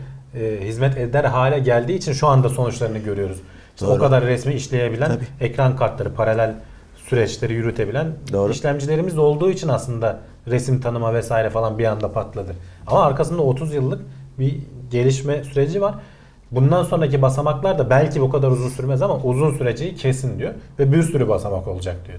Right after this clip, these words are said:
Speaker 1: Tek bir
Speaker 2: Tabii.
Speaker 1: basamak da yok. Ee, Hollywood senaryoları demiş bir
Speaker 2: Ha,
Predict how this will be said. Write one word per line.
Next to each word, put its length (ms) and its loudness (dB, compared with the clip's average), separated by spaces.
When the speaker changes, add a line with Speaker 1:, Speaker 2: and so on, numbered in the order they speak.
Speaker 1:
Tek 80 -10
bir 100 -16
Speaker 2:
Tabii. 100 -4
Speaker 1:
basamak 360 -10
da 60 0
yok. 180 2
Ee, 320 4
Hollywood 400 2
senaryoları 640 0
demiş 280 -6
bir 60 -8
Speaker 2:
Ha, 40 -14